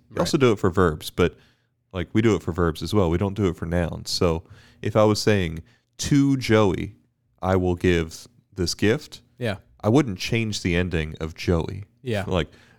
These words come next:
Speaker 1: "Joey, oh, I will give this gift."
Speaker 2: Right.
Speaker 1: But that's what you do in Latin.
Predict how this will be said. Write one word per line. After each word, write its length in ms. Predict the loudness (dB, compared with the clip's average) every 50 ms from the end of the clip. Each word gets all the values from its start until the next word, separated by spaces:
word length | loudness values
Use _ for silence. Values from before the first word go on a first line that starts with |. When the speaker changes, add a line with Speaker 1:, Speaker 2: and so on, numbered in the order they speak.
| -18
Speaker 1:
"Joey, 400 | -8 -2 0 2 2 2 2 4
oh, 500 | 4 6 6 6 4 2 0 0 -2 -2 0
I 120 | 0 2
will 160 | 2 2 0
give 160 | -2 -2 -4 -6
this 160 | -6 -6 -4
gift." 240 | -4 -4 -4 -4 -6
Speaker 2:
Right. 120 | -4 -2
Speaker 1:
But 120 | 0 2
that's 160 | 4 4 4 2
what 140 | 0 0
you 60 | 0 0
do 140 | 2 0
in 80 | 0 0
Latin. 480 | 0 0 0 0 -2 -4 -10 -20 -20